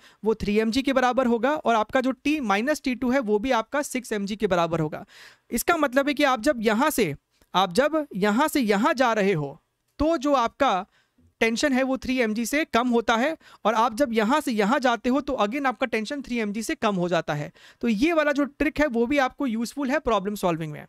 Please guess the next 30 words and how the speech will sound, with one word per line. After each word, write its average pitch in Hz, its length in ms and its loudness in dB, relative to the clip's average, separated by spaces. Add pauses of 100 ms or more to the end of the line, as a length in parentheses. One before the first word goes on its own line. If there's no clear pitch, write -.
(460)
जो 202 100 0
आपका 262 240 0
इसका 311 200 0
तीसरा 294 360 0
केस 294 240 0
होता 226 200 0
है 247 120 0
कि 277 120 -4
आपका 226 260 0
जो 247 140 0
वेलोसिटी 202 440 0
है 196 160 2 (280)
वो 190 140 0
आपको 269 400 0 (300)
रूट 262 320 2
टू 294 120 2
जी 233 180 -2
एल 285 100 2
से 294 100 -4
तो 302 160 -2
ज़्यादा 208 300 2
है 269 120 2
लेकिन 262 260 -4
रूट 277 220 0
फ़ाइव 285 240 0
जी 202 200 0
एल 359 100 2
से 330 140 -2
कम 254 220 2
है। 147 180 -2